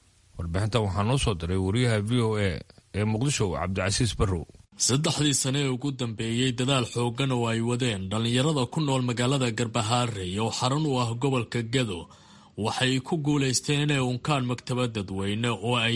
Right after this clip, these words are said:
Speaker 2: yaallaan ku dhowaad toban kun oo buug oo ay hadda wax ka akhristaan dad u badan da'yar ku jirta xilligii waxbarashada. Marka laga yimaado in aqoon-yahanka ay ka timi fikirka ah in la aasaaso maktabaddan, haddana waxaa hirgelinteeda gacanta ugu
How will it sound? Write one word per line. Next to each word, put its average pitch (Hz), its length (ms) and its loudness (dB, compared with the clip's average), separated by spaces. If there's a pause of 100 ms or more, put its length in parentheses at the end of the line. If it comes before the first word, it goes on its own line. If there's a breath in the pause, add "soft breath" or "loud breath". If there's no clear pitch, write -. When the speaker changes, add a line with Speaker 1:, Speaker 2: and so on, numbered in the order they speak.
Speaker 2:
yaallaan 123 400 2
ku - 160 -6
dhowaad 131 380 0
toban 135 340 -2
kun 151 180 -2
oo 101 180 -2
buug 120 340 0 (500 loud breath)
oo 151 80 2
ay 151 100 4
hadda 160 300 0
wax 135 240 0
ka 165 160 0
akhristaan 120 580 -2
dad 156 220 -2
u 160 100 -2
badan 131 380 -2
da'yar 117 400 0
ku - 160 -2
jirta 120 320 -2
xilligii 127 400 0
waxbarashada. 110 880 -2 (880 loud breath)
Marka 113 260 -2
laga 117 220 0
yimaado 117 480 2
in 131 160 0
aqoon-yahanka 120 760 -2 (120)
ay 110 160 2
ka 147 160 -2
timi 127 340 -4
fikirka 131 480 -2 (100)
ah 127 120 2
in 143 120 0
la 117 120 0 (120)
aasaaso 110 480 0
maktabaddan, 127 680 -2 (520 loud breath)
haddana 156 320 0
waxaa 175 320 2
hirgelinteeda 147 760 0
gacanta 131 560 0
ugu 127 240 0